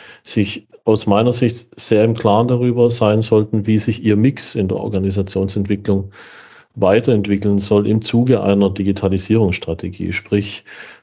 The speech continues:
ähm, wo wollen wir auch in Zukunft weiterhin auf den Einsatz von menschlichen Experten in der Organisation setzen, weil uns die menschliche Präsenz und die menschliche Begleitung wichtig ist?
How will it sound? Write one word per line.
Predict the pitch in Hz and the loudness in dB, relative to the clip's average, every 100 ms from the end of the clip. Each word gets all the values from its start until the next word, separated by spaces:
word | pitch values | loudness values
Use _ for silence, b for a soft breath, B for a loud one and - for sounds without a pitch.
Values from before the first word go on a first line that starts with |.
| B 110 | B 0
ähm, | 98 98 98 101 107 | 4 4 4 2 0
wo | 101 101 107 117 | 0 2 4 4
wollen | 110 107 104 | 4 2 4
wir | 104 | 2
auch | 98 | 2
in | 104 98 | 0 0
Zukunft | 117 117 139 139 - | 0 2 2 2 2
weiterhin | 98 101 110 110 | 2 2 4 2
auf | 104 98 | 2 0
den | 107 | -2
Einsatz | 90 98 113 110 - | 0 2 2 0 0
von | 101 95 | 0 2
menschlichen | 95 113 113 104 92 | 2 0 -2 -2 -2
Experten | 87 - 104 101 104 | -2 -2 -2 -2 0
in | 104 | 2
der | 131 | 2
Organisation | 131 113 110 104 104 98 98 92 | 2 2 2 2 2 0 0 0
setzen, | - 101 - 160 160 | 2 0 0 2 2
weil | 104 98 | 4 2
uns | 98 | 0
die | 98 | 0
menschliche | 98 95 107 101 98 | 2 2 2 0 -2
Präsenz | 92 95 - 92 113 | 0 -2 0 0 0
und | 101 | 0
die | 98 | 2
menschliche | 90 95 - 95 | 2 0 -2 -4
Begleitung | 90 92 92 92 95 92 | -4 -2 -2 -2 -2 -4
wichtig | 104 - 117 | -4 -4 -4
ist? | 123 123 | -4 -6